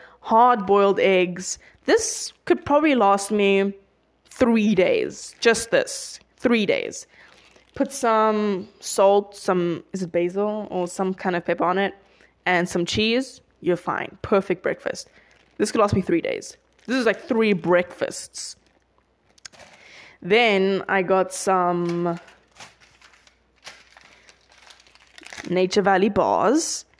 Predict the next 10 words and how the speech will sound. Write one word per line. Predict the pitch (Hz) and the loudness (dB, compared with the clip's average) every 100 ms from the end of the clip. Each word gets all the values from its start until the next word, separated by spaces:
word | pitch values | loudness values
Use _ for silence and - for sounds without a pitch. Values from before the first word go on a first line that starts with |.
| _ - | _ -8
to, | - 190 185 180 180 170 - | 2 6 6 6 6 4 2
you | 208 | 2
know, | 185 175 175 - | 4 2 0 -4
eat | 175 185 | -4 -4
something. | - 190 190 - 196 208 254 254 - - - | -4 -2 -2 0 0 0 -2 -4 -4 -6 -10
<laughs> | _ _ _ 208 | _ _ _ -4
Just | 240 - | -2 -2
to | - - - | -4 -6 -6
eat | 185 - - | -6 -6 -4
food. | - 196 220 311 | 0 2 2 0